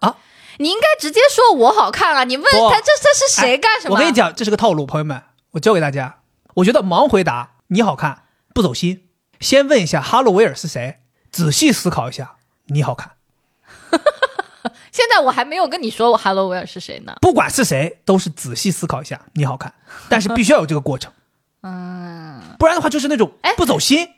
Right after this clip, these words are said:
Speaker 2: 但是你答得很好哎，我都没想到说都好看这个，这个东西。我当时想了想，到底应该回答化妆好看还是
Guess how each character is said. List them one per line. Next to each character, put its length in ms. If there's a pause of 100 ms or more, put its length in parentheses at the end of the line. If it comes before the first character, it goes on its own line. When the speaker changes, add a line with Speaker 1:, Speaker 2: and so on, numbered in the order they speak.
Speaker 2:
但 140
是 120
你 120
答 240
得 80
很 280
好 240
哎， 320
我 160
都 160
没 140
想 180
到 160
说 140
都 220
好 180
看 260
这 80
个， 120 (180)
这 100
个 80
东 180
西。 100
我 100
当 160
时 100
想 200
了 80
想， 240
到 180
底 160
应 80
该 100
回 160
答 140
化 240
妆 180
好 160
看 200
还 160
是 120